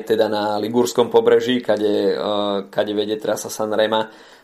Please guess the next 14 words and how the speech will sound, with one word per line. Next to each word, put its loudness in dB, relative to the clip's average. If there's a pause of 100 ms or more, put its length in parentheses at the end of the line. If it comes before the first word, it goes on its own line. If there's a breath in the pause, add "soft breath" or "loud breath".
(140)
tak, -2
o, 0
niektorí 0
starostovia, 2
respektíve 0
predsa-, -2
predstavitelia 0
dedín, -4
miest -4 (320)
nie 0
sú 4
ochotní -2
zavrieť 2
cesty, -2